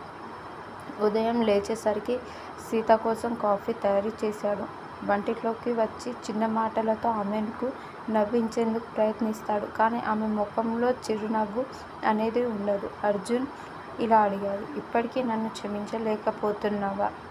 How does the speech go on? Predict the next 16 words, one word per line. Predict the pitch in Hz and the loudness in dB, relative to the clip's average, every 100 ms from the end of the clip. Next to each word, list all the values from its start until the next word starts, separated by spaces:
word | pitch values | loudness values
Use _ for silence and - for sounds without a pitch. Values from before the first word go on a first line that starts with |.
| - - - - - | -14 -14 -14 -14 -4
సీత? | 226 226 214 214 - - - | 0 0 -2 -6 -10 -14 -12
క్షమించాను | - 214 220 226 240 240 226 | 0 2 2 0 2 4 4
అర్జున్, | 202 196 208 - | 0 -2 -4 0
కానీ | 214 220 220 | 2 2 0
నమ్మకం | 208 202 220 247 233 | 0 0 0 0 0
మళ్ళీ | 214 208 226 | 0 0 -2
పుడుతుందంటే | 226 - - 226 226 214 220 233 | -4 -8 -4 -2 0 0 -2 -6
సమయం | 208 202 214 | -6 -4 -4
పుడుతుంది. | 208 208 202 214 208 - - - - - - - - - - | -4 -6 -4 -4 -2 -4 -8 -14 -14 -14 -14 -14 -14 -14 -2
ప్రేమ | 208 220 240 233 | 4 4 2 0
పెరుగుతుంది, | 214 208 214 - 202 190 | 0 0 0 -4 -6 -4
కానీ | - 214 220 | 0 2 2
నమ్మకం | 208 208 214 240 | 0 0 0 -2
పడిపోయిన | 233 208 196 - 226 226 | 0 -2 0 0 0 0
వెంటనే | 208 202 220 233 220 | -2 -2 0 0 0
మళ్ళీ | 202 220 | 0 0